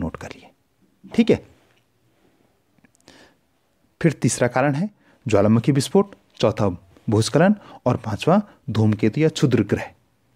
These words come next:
ठीक है, तो यहाँ तक आप नोट कर लेंगे, तो आपका ये क्वेश्चन नंबर सिक्सटीन भी कंप्लीट हो गया है। ठीक है, क्वेश्चन नंबर सेवनटीन, टिप्पणी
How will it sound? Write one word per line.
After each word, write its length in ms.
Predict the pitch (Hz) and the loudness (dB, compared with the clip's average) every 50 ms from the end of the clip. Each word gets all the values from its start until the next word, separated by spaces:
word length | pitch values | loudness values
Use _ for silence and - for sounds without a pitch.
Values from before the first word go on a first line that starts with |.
| _ _ _ _ - | _ _ _ _ -4
ठीक 160 | 202 202 - | -2 0 0
है, 180 | 143 - - - - _ - | 0 -2 -4 -12 -20 _ -2
तो 80 | 123 120 | -2 0
यहाँ 260 | 107 113 - - - | 0 -2 -4 -6 -6
तक 200 | - 104 - - | -6 -6 -4 -4
आप 220 | 90 87 - - - _ - | -4 -4 -6 -10 -18 _ -8
नोट 200 | 104 98 92 - | -6 -6 -6 -4
कर 100 | - 95 | -6 -6
लेंगे, 300 | 87 85 90 104 131 196 | -6 -4 -4 0 0 0
तो 360 | 220 - - - - - - - | 0 0 -4 -18 -10 -6 -4 -4
आपका 320 | 107 101 - - - 98 | -4 -4 -6 -6 -6 -6
ये 220 | 92 90 101 107 | -4 -2 -4 -4
क्वेश्चन 320 | 117 - - 110 - - 101 | -4 -4 -6 -8 -6 -4 -4
नंबर 120 | 90 92 | -6 -6
सिक्सटीन 420 | - - - - - - 101 98 107 | -8 -8 -10 -8 -6 -4 -2 0 2
भी 180 | 165 233 262 - - - _ _ - | 2 2 0 0 -6 -20 _ _ -4
कंप्लीट 360 | 143 107 - - 95 - - | -4 -4 -4 -6 -8 -10 -12
हो 100 | 87 - - | -18 -18 -16
गया 100 | 87 - | -16 -16
है। 120 | - - - _ _ _ _ _ _ _ _ _ _ _ _ _ _ _ - | -16 -18 -20 _ _ _ _ _ _ _ _ _ _ _ _ _ _ _ 0
ठीक 140 | - 226 226 | 0 2 2
है, 60 | 135 - - - - - _ _ _ | 2 -2 -2 -6 -20 -20 _ _ _
क्वेश्चन 200 | - 135 - 175 | -2 0 2 4
नंबर 80 | 175 143 | 2 2
सेवनटीन, 500 | - - 117 107 104 101 - 190 226 226 - _ _ _ _ _ _ _ _ _ _ _ _ - | 2 2 0 0 2 2 2 4 4 2 0 _ _ _ _ _ _ _ _ _ _ _ _ -2
टिप्पणी 380 | 139 - - 160 175 214 226 | 0 2 4 4 4 4 2